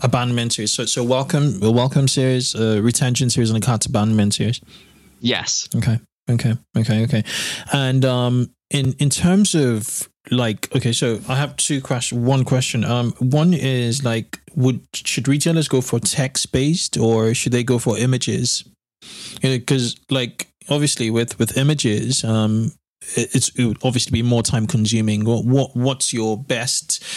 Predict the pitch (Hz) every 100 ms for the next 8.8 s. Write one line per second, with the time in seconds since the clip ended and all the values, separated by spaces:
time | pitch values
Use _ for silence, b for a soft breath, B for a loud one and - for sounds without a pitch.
0 | B 143 156 143 131 - _ 131 131 127
1 | 135 131 131 117 120 123 131 123 110 110
2 | 107 131 123 123 113 117 110 98 117 117
3 | 120 110 107 - - - - - - -
4 | - 123 113 104 - 123 107 - - -
5 | - B B 127 117 143 143 - 139 120
6 | 113 120 117 117 110 113 110 - 120 110
7 | 117 117 - 131 113 139 - - - _
8 | - _ _ - 156 143 131